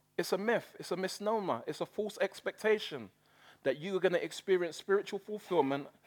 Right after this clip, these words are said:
that you are gonna grow to be more like Jesus without regularly serving. Romans twelve, ten, eleven. Love one another with brotherly affection.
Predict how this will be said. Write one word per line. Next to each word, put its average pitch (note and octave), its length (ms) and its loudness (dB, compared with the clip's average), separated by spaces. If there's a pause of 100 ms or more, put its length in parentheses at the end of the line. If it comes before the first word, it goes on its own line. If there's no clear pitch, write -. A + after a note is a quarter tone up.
(160)
that D3 160 4
you E3 140 2
are E3+ 60 6
gonna D#3+ 180 2
grow F#3 220 6
to F#3+ 140 -2
be F3+ 180 -6
more F3+ 180 0
like C#3+ 200 4
Jesus E3 440 -2
without D3 320 4
regularly C#3+ 380 0
serving. E3+ 420 -4 (3000)
Romans C#3+ 280 2
twelve, D3 300 0
ten, D3 180 -4
eleven. D3 400 0 (880)
Love F3 320 10
one G3+ 160 8
another F#3 260 8
with C#3 240 -2
brotherly E3+ 320 8
affection. B2+ 720 2